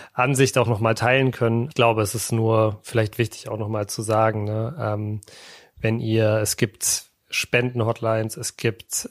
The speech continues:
andere Formen, äh, Leute zu unterstützen. Es gibt zum Beispiel eine Organisation, die, die sich darum kümmert, ukrainische Flüchtlinge zu vermitteln, ähm, nach, an, an Leute in Deutschland, die einfach noch Platz haben. Das findet ihr sicherlich alles bei Google, wenn ihr,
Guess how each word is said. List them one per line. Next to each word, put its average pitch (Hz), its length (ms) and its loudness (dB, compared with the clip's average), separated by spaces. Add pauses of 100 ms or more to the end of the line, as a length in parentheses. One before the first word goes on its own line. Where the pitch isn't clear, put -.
andere 123 260 0
Formen, 120 480 2
äh, 117 220 0
Leute 117 320 4
zu - 140 -6
unterstützen. 117 500 0
Es - 100 -6
gibt - 160 -4
zum 117 160 -4
Beispiel 113 540 0 (160)
eine 123 140 2
Organisation, 113 840 2
die, 110 380 -2 (140)
die 117 60 -2
sich 107 160 -4
darum 110 280 2
kümmert, 113 600 2
ukrainische 117 580 2
Flüchtlinge 127 680 6
zu - 160 -4
vermitteln, 117 840 2
ähm, 107 520 -2 (120)
nach, - 380 -2
an, 110 240 -2
an 110 140 -2
Leute 113 340 2
in 110 60 0
Deutschland, 113 380 -2
die 113 60 -2
einfach 110 200 0
noch 107 120 -2
Platz - 320 2
haben. 110 160 4
Das 107 140 0
findet 117 260 4
ihr 120 80 6
sicherlich 120 400 4
alles 123 180 4
bei 113 140 4
Google, 135 340 4
wenn 120 140 4
ihr, 123 200 6